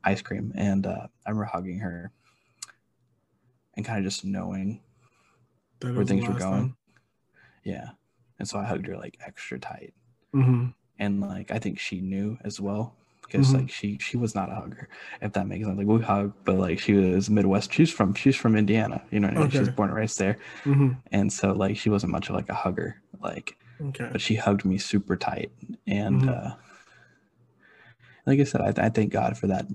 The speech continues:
Speaker 1: that, that week I got to,
Speaker 2: Mm-hmm.
Speaker 1: to see her because had, had I not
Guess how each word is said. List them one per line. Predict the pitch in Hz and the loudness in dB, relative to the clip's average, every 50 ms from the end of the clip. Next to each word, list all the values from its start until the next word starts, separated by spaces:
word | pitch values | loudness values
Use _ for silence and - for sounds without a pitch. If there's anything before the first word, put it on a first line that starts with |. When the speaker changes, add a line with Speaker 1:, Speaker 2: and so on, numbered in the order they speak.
| - - | -6 -2
Speaker 1:
that, | - 92 87 - - - | -2 0 0 -2 -2 -2
that | 101 98 73 - | -2 0 0 2
week | 104 104 101 101 - - | 2 2 2 0 0 -4
I | 76 71 | -4 -4
got | - 87 87 76 - - - - - - _ _ _ _ _ _ _ _ - 135 | -4 -4 -4 -2 -4 -4 -6 -10 -18 -20 _ _ _ _ _ _ _ _ 0 2
to, | 127 131 127 123 - | 2 2 2 0 -4
Speaker 2:
Mm-hmm. | - _ _ _ _ _ _ | -8 _ _ _ _ _ _
Speaker 1:
to | - - | -2 -2
see | - - - 98 101 | -2 0 2 2 2
her | 110 107 92 90 101 117 - _ _ _ _ _ _ _ _ _ | 2 0 0 -2 -2 -4 -6 _ _ _ _ _ _ _ _ _
because | 107 98 - - 95 92 95 98 - - - - - | 0 0 2 2 2 0 0 -2 -6 -8 -8 -8 -4
had, | 113 110 95 - - - | 0 2 2 2 2 -2
had | - 107 107 101 | -2 -2 0 0
I | 92 90 | 0 0
not | 95 95 95 92 95 95 92 85 - | 0 0 0 0 -2 -4 -4 -6 -6